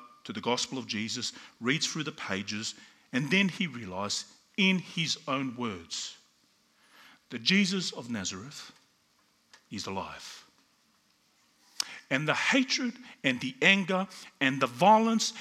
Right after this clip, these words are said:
and the vengeance that is in his heart subsides until he has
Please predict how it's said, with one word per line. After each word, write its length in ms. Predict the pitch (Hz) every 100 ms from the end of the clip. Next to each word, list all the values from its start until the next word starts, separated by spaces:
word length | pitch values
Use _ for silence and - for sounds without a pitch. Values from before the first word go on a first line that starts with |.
| -
and 200 | 147 143
the 80 | 123
vengeance 680 | 104 156 175 151 170 165 - - -
that 240 | 127 160 - -
is 260 | 202 196 -
in 180 | 208 190
his 300 | 147 170 143
heart 460 | - - 117 107 - - _ -
subsides 840 | - - - - 85 - - - - _ _ _ _ _ _ _ _ -
until 440 | 143 - 262 254
he 160 | 196 185 -
has 420 | - 269 170 156